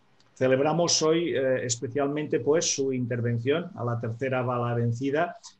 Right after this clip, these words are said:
eh, en este espacio de referencia y debate del tercer sector social en Cataluña, eh, con más de diez años de constante presencia entre nuestras entidades y en contacto estrecho con el periódico El País.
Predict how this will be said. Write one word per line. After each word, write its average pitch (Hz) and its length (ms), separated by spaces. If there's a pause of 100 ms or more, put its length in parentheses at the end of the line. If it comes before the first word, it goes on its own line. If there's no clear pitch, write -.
eh, - 240
en 139 160
este 147 220
espacio 151 600
de 135 360
referencia 135 720
y 143 40
debate 143 420
del 143 220
tercer 120 360
sector 120 360
social 131 500
en 117 100
Cataluña, 143 720 (180)
eh, 120 360
con 127 160
más 127 320
de 135 260
diez 123 300
años 139 420
de 131 160
constante 127 640
presencia 131 800
entre 120 480
nuestras 120 480
entidades 139 720
y 120 100
en 117 140
contacto 123 840
estrecho 123 720
con 117 240
el 110 160
periódico 113 540
El 104 80
País. 98 520